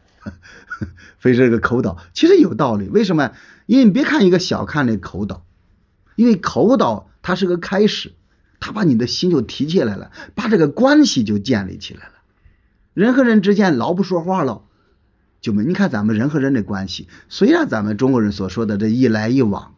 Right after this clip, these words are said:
是不是啊？敢说你请我，我请你，明天你求我，后天我求你，你感觉这个东西好像很世俗。但是你看看我们人和人的关系，不就是在于这一来一往吗？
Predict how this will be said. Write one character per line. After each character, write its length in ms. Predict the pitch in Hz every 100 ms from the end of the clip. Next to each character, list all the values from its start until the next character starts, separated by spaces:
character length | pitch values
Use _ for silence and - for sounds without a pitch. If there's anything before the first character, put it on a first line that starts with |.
| _
是 140 | 143
不 80 | 127
是 80 | 123
啊？ 160 | 104 87 -
敢 140 | - 101
说 120 | 117
你 180 | 113 120
请 260 | - 135
我， 160 | 131 110
我 140 | 110
请 300 | 107 - 131
你， 160 | 123 107 - -
明 160 | 123
天 220 | 131 135
你 100 | 117
求 200 | 107 127
我， 120 | 131 117
后 180 | 127
天 200 | 127 127
我 80 | 113
求 260 | 101 - 135
你， 220 | 117 92 - _ -
你 120 | 156
感 220 | 180 104
觉 100 | 104
这 140 | 110 131
个 100 | 113
东 180 | 131 131
西 100 | 123
好 180 | 104
像 100 | 104
很 200 | 107 98
世 240 | 110 - 117
俗。 220 | - - _ _ _ _ _ _ _ -
但 160 | 370
是 80 | 311
你 180 | 220 185
看 220 | 185 285
看 120 | 196
我 60 | 139
们 160 | 131
人 240 | 127 143 214
和 100 | 175
人 140 | 185
的 140 | 196 120
关 260 | 165 170
系， 220 | 170 113 - _
不 240 | - 135 180
就 200 | 339 339
是 140 | 185
在 200 | 151 156
于 80 | 131
这 100 | 127
一 160 | 127 131
来 200 | 113 104
一 100 | 113
往 240 | 101 90
吗？ 200 | 95 120